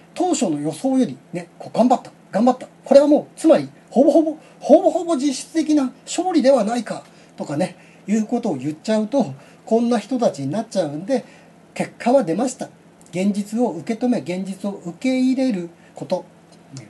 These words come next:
こんな人となっちゃうと、どうなるかというと、結果的に、カッカーッとばかりにね、自分の首を絞めちゃうんですよ。そして、この先何を言っても、誰からも信用されなくなってしまう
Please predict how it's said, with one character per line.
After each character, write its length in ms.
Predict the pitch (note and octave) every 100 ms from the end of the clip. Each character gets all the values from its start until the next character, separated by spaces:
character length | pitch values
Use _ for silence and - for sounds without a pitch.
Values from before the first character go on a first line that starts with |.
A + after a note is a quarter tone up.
| - -
こ 140 | D#4
ん 40 |
な 100 | F4
人 160 | C#4+ E4+
と 80 | B3+
な 80 | F#3
っ 40 |
ち 100 | E3
ゃ 60 | C3+
う 40 |
と、 260 | G#3+ E3+ C3+
ど 180 | C4+ F4+
う 40 |
な 100 | D4
る 100 | D3+
か 140 | E3 F#3+
と 100 | D3+
い 160 | C3+
う 40 | B2
と、 260 | G3 C#3+ - _
結 200 | F#3+ G3
果 160 | D#4 D4
的 260 | D#4+ D4+
に、 260 | D#4 A#3 C#3 - _ _ - _
カ 80 | -
ッ 40 | - _ - -
カ 80 | -
ー 680 | - - - - - -
ッ 20 | -
と 120 | G#3
ば 100 | F3
か 100 | G3
り 100 | E3+
に 140 | B2 B2+
ね、 140 | E3+ - _ - - - -
自 120 | G#3+
分 180 | D#4+ F4
の 80 | -
首 260 | C#4 D4
を 60 | C#4+
絞 160 | D4
め 60 | C4
ち 60 | -
ゃ 40 |
う 40 |
ん 40 | C3
で 80 | -
す 80 |
よ。 80 | B2 - - - -
そ 140 | C4
し 80 | -
て、 280 | D#4 G3 C3
こ 160 | - D4
の 80 | E4+
先 320 | D#4 D4+ B3
何 320 | C#4+ F4 F4+
を 80 | G#3
言 140 | D#3+
っ 20 |
て 160 | - G3+
も、 240 | F#3 D3+ - -
誰 220 | G#3 C#4+
か 100 | D4+
ら 100 | D4
も 100 | C#4+
信 240 | - C4 C4
用 180 | C4
さ 160 | B3 A3+
れ 80 | A#3
な 160 | A#3+
く 80 | A3+
な 140 | A3+ A3+
っ 40 |
て 160 | - D#3+
し 220 | - E3+
ま 160 | F3
う 200 | F3 A3